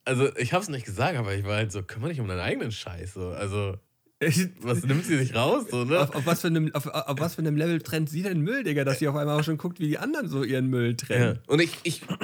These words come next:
Speaker 1: glaube, ich glaube, dass die Wurzel dahinter ist, dass der Mülleimer halt immer voll ist,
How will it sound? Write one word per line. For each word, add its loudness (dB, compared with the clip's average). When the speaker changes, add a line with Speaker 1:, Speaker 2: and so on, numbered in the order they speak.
Speaker 1:
glaube, 6
ich -4
glaube, 2
dass 0
die -4
Wurzel 2
dahinter 0
ist, -2
dass 0
der 2
Mülleimer 4
halt 0
immer -4
voll -6
ist, -4